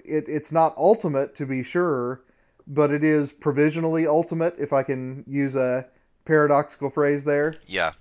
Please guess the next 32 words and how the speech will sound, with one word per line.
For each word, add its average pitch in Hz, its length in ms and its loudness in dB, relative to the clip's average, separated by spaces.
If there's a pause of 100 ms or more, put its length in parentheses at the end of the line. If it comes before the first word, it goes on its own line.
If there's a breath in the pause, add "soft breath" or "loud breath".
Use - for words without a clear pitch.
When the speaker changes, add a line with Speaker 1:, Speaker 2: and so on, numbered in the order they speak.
(140)
Speaker 2:
it's 113 240 -4
as 98 140 2 (120)
far 127 320 -2
as 101 220 -8
we've 101 260 -12
come 92 320 -8
now. 80 360 -14 (1900)
Speaker 1:
Right, 170 360 4
right. 139 360 2
So, 165 100 0
I 147 60 2
mean, 151 260 -2
if 190 240 2
your 170 140 4
notion 165 340 0
of 135 140 -4
progress 139 720 2 (500)
is 151 220 2
one 156 260 2
of 165 300 2
generalization, 127 1000 -2
in 131 200 -8
which 135 420 -4 (500)
whatever 156 480 2
comes 147 380 -2
next 147 440 0
is 139 200 -4
by 135 180 0
definition 135 600 -4
not 135 220 0
imaginable 135 680 -4
yet, 135 460 -2